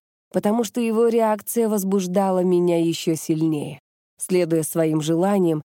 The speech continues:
я привстала на носочках и стала целовать его шею, намеренно продолжая дотрагиваться до него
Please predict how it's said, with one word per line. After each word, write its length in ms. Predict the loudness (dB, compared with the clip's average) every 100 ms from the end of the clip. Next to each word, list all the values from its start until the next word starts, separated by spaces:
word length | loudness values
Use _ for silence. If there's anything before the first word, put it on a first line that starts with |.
| -2
я 160 | -2
привстала 520 | 0 -2 -2 0 2
на 100 | 2
носочках 680 | 2 0 0 -4 -4 -4 -2
и 60 | -2
стала 380 | 0 -2 0 -2
целовать 600 | 0 0 0 0 -4 -4
его 320 | -4 0 -2
шею, 500 | -4 -2 0 2 2
намеренно 760 | 2 2 2 2 2 2 0
продолжая 720 | -2 -2 0 0 0 0 0
дотрагиваться 840 | 0 -2 0 -2 -2 -2 -2 -4 -2
до 120 | 0
него 360 | 2 0 -2